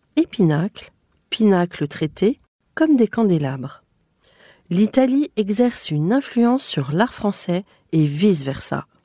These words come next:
de longue date. Dès le quinzième siècle, les voyages d'artistes en Italie et en France sont bien réels. Déjà, à la cour de René d'Anjou, sculpteur, miniaturiste italien,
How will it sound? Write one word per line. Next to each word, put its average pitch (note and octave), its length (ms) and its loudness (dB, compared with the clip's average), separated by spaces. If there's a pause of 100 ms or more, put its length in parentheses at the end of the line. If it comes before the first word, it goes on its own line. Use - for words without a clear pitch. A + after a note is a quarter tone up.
(120)
de B2 200 -2
longue F#3 280 2
date. D3 440 -6 (720)
Dès G3 180 4
le D#3+ 100 0
quinzième D3 440 -2
siècle, - 480 -4 (260)
les E3 140 0
voyages G#3 420 2
d'artistes F#3 560 -6
en D3+ 160 2
Italie C#3+ 480 -2 (160)
et C#4 140 4
en A3+ 100 2
France B3 340 -2
sont - 220 -2
bien A3 240 2
réels. C#3+ 480 -2 (840)
Déjà, D#3 500 2 (200)
à E3 120 2
la E3 140 2
cour F3 240 -2
de D#3 80 2
René D3+ 320 0
d'Anjou, D3 420 0 (400)
sculpteur, E3+ 880 -2
miniaturiste F3+ 920 2
italien, F3 580 -2